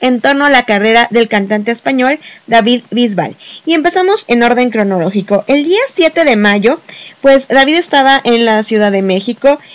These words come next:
y grabó algunos programas de televisión para ser transmitidos posteriormente. Entre estos programas destacan, eh, el programa Hoy, donde cantó el tema Mi Princesa. Este programa fue transmitido el pasado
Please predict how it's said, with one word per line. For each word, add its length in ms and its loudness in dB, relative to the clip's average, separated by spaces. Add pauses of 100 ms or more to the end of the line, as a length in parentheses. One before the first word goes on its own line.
(220)
y 360 2
grabó 340 2
algunos 440 2
programas 540 0
de 100 0
televisión 680 0 (320)
para 200 2
ser 160 0
transmitidos 640 -2
posteriormente. 920 -2 (360)
Entre 180 -2
estos 180 -6
programas 600 0
destacan, 840 0
eh, 460 -2 (140)
el 120 -2
programa 560 -2
Hoy, 300 2 (380)
donde 680 0
cantó 260 2
el 80 4
tema 240 0
Mi 140 -2
Princesa. 720 -2
Este 260 -4
programa 380 -2
fue 100 0
transmitido 580 -2
el 60 0
pasado 480 0